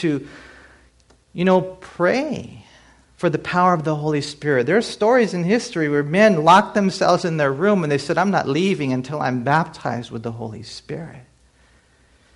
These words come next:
And so, you know, do you have that?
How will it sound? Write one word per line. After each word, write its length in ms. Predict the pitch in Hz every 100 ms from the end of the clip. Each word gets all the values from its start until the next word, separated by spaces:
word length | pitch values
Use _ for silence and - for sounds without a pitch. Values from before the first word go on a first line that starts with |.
| _ _ _ _ _
And 120 | 135
so, 580 | - 170 165 160 139 - -
you 80 | 135
know, 140 | 143
do 180 | 135 139
you 160 | 156 160
have 380 | 160 156 165 151
that? 320 | 117 101